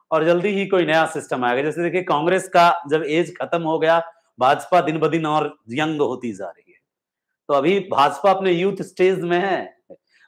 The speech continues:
अभी तक भाजपा संघर्ष में थी, अब youth stage में है, अभी चलेगी भाजपा। ऐसा है कि भले लोग कह दे डाह बस कि इस बार सरकार नहीं आएगी, ऐसा नहीं होगा, वैसा नहीं होगा, लेकिन एज जो देखा जाए, political age, यदि आप इतिहास पढ़ते हैं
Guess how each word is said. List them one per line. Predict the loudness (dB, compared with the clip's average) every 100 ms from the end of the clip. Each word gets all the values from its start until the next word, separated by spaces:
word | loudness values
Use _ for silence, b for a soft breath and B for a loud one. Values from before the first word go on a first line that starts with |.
| -6
अभी | -4
तक | 0 0
भाजपा | 4 2 2 -2
संघर्ष | 0 0 2 2 2
में | -2 -2
थी, | 0
अब | 0 0 -10 -4
youth | -2 -2 -4
stage | -8 -10 -10 -14
में | -18
है, | -18 _ _ -8
अभी | -4 -2
चलेगी | 0 4 2 2
भाजपा। | 0 0 -2 -12 -20 _ -8
ऐसा | 0 2
है | 2
कि | 0 -8 -2
भले | 0 0
लोग | 2 0 0
कह | -2 -2
दे | -2 -8 -12 _ _ -2
डाह | 4 6 6
बस | 4 0 -6 -20 _ _ _
कि | -8
इस | -4
बार | 0 0
सरकार | 0 -2 4 4 4
नहीं | 0
आएगी, | -2 -2 -2
ऐसा | -2 -2 -4
नहीं | -6 -8
होगा, | -6 -2
वैसा | -2 -2 -4
नहीं | -6
होगा, | -6 -6
लेकिन | -4 -6 -8 _ _ _ _
एज | 2 4 2
जो | 0 0 2
देखा | 2 2
जाए, | 2 -2
political | 2 2 2 0 0
age, | 2 2 2 2
यदि | 2
आप | 0 0
इतिहास | -6 2 2 2 -2
पढ़ते | -2 0
हैं | -2 -2 -4